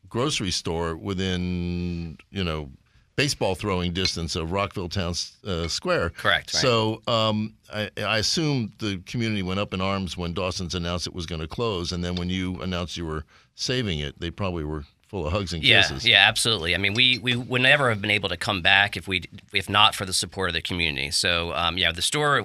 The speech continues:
Speaker 2: the previous owner announced he was gonna close the store in October of last year. And it, within days of that announcement, um, the mayor called for an emergency,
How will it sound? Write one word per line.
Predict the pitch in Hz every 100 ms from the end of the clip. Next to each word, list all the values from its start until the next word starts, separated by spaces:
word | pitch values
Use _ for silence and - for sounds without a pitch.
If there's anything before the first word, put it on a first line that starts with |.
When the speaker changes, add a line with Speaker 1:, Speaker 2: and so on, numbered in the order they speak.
| 71
Speaker 2:
the | 92
previous | 95 135 120 110
owner | 104 92
announced | 87 90 87
he | 90
was | 85
gonna | 82
close | 98 85
the | 82
store | 90
in | 85
October | 78 - 90 82
of | 82
last | 82 78 92
year. | 90 80 - - - - - -
And | 95 90 78
it, | 95 95 _
within | 98 107 113 107 98
days | 95 110 113 98
of | 87
that | 90 87
announcement, | 85 90 95 - 80 76 - -
um, | 82 80
the | 82
mayor | 90 98 101
called | 85 90 87
for | - 90
an | 82
emergency, | 85 92 95 90 - 87 85